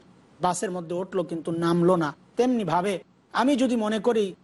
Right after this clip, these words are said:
দুনিয়া আমার আসল ঠিকানা, এখানে আমি বসে থাকবো না, তাহলে আমি আমার মঞ্জিলে মাকসাদ জান্নাতে পৌঁছতে পারবো না। আমাকে এটা ছাড়তে হবে। আমাকে তো রব্বুল আলামিন দিয়েছেন, এটার উপর বহন করে আমি জান্নাত পর্যন্ত পৌঁছবো।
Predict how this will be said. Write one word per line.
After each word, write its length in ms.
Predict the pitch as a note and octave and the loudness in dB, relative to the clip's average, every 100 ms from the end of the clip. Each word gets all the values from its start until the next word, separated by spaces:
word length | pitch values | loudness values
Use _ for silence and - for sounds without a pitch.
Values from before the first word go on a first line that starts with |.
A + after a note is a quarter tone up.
| _ D#3+ | _ -2
দুনিয়া 380 | G#3+ A3+ B3 A3 | 0 4 4 4
আমার 200 | G#3+ G3 | 2 2
আসল 380 | F#3+ - B3 | 0 2 0
ঠিকানা, 380 | F3 F3+ F#3+ F3 | 0 -2 -2 0
এখানে 280 | E3 C#4 A#3 | -2 -2 -2
আমি 140 | F3+ | -2
বসে 260 | D3+ E3 G#3 | -2 -2 -2
থাকবো 400 | E3 D3+ D#3 D3+ - _ - | -2 -4 -4 -6 -10 _ -8
না, 280 | G3 G3 E3 | -2 0 0
তাহলে 340 | E3 F3+ F3+ | 0 0 0
আমি 180 | E3 E3 | 0 0
আমার 260 | D#3+ E3 | 0 0
মঞ্জিলে 440 | D#3+ F3 F3 A#3 G#3 | 0 0 2 2 2
মাকসাদ 460 | E3+ - A#3 D#3 | -2 0 -2 0
জান্নাতে 480 | D3 B3+ C#4+ G#3+ F3+ | -2 -2 0 0 -2
পৌঁছতে 400 | F3 G3+ G3 F3+ | -2 -2 -2 -2
পারবো 300 | D3+ D3 D#3 | -2 -2 -2
না। 140 | D3+ D#3 - - - | -2 -4 -12 -10 -2
আমাকে 340 | G3+ A#3+ A#3+ | 0 2 2
এটা 180 | A3+ G#3 | 2 -4
ছাড়তে 400 | - A#3+ F#3 G3 | -4 -4 -2 -4
হবে। 260 | D#3 D3+ D3+ _ - | -4 -4 -10 _ -6
আমাকে 300 | C4+ C#4+ A#3 | -4 -2 0
তো 60 | |
রব্বুল 220 | G#3 G3 | 0 2
আলামিন 400 | G3 F#3+ F#3+ F3+ | 2 2 -2 -4
দিয়েছেন, 340 | F3 F3+ F#3 F3 | -4 -2 -2 -2
এটার 200 | F3 F3 | 0 0
উপর 200 | D#3+ D#3+ | 0 -2
বহন 360 | E3+ F#3+ G#3+ | 0 0 -2
করে 160 | E3 E3 | -4 -4
আমি 160 | D#3 D#3 | -4 -4
জান্নাত 300 | F3+ F#3+ C#3 | -4 -6 -6
পর্যন্ত 400 | D#3+ C#3+ E3+ C#3+ | -8 -6 -6 -6
পৌঁছবো। 480 | C#3 F3 E3+ D3 | -6 -4 -4 -4